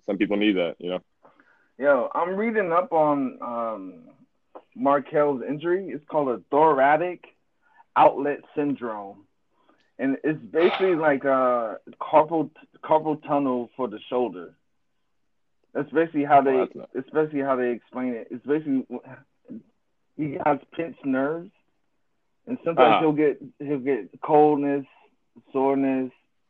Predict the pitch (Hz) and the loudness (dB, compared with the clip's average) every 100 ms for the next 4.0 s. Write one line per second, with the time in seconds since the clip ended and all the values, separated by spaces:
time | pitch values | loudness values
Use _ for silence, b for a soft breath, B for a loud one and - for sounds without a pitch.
0 | _ _ - 117 117 92 95 98 80 - | _ _ -10 -8 -8 -6 -4 -4 -6 -10
1 | - _ 143 _ _ _ 104 139 135 135 | -18 _ -20 _ _ _ -6 -6 -4 -4
2 | 123 113 101 80 64 - _ _ _ _ | -2 -2 -6 -8 -12 -18 _ _ _ _
3 | _ _ _ _ _ _ - 131 - | _ _ _ _ _ _ -10 -8 -10